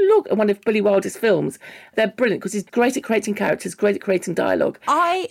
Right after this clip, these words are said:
Speaker 2: did not realise he was Austrian. I was thinking of someone else.
Speaker 1: Uh-huh.
Speaker 2: Just Googled him. I did not.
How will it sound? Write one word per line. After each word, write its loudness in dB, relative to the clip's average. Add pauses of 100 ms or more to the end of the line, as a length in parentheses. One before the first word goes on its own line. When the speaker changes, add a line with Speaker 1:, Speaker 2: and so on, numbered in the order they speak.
(120)
Speaker 2:
did 0
not -2
realise -4
he -8
was -6
Austrian. -6
I -6
was -4
thinking -2
of -6
someone -2
else. -8 (120)
Speaker 1:
Uh-huh. 0
Speaker 2:
Just -4
Googled -2
him. -8 (220)
I -2
did -6
not. 0